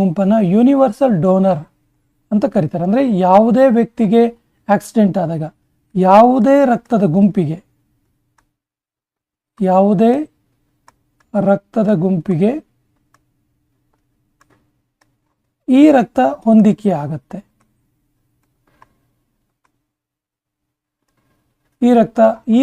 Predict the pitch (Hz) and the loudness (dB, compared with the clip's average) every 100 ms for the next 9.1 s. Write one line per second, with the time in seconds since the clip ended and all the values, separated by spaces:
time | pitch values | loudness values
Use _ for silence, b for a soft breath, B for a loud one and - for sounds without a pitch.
0 | 269 220 - 208 208 151 220 220 220 185 | 2 0 -2 -2 -2 0 0 0 -2 -2
1 | 214 220 170 196 175 147 160 175 170 311 | 0 0 0 -4 -4 -4 -6 -4 -2 -4
2 | - _ _ _ - 240 262 247 202 180 | -6 _ _ _ -4 2 4 2 0 0
3 | 233 175 - _ _ _ _ _ _ _ | 0 0 -4 _ _ _ _ _ _ _
4 | _ _ _ _ _ _ _ _ _ _ | _ _ _ _ _ _ _ _ _ _
5 | - 247 285 247 175 165 160 - 160 - | 0 2 2 0 -2 0 -4 -6 -8 -10
6 | _ 190 185 240 208 165 135 170 160 165 | _ -6 -4 -2 -2 -2 -6 -6 -8 -10
7 | 156 - - 208 269 - 190 202 208 196 | -14 -12 0 2 2 2 0 2 2 0
8 | 214 180 170 196 311 _ _ _ _ 254 | 0 0 0 -2 -4 _ _ _ _ 0
9 | 240 | 0